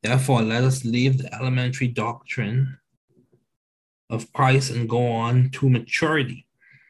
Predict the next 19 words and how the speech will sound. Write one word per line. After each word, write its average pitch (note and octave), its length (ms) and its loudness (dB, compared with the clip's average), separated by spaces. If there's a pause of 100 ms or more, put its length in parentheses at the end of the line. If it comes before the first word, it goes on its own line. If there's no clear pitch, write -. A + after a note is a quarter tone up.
(280)
not B2 360 -2
laying B2 240 2
again A#2 280 -2
a A2 80 -4
foundation A#2+ 580 0
of A2 100 2
repentance C#3 600 -2
from A#2+ 140 0
dead A2 260 -4
works B2+ 500 -2 (460)
and A#2+ 100 -2
of A2 200 -6
faith C3+ 440 2
toward G#2 520 -4 (240)
God, A2+ 520 -4 (680)
and A#2 100 -6
of A2+ 100 -4
instru-, A2 540 -6 (140)
and D3+ 420 6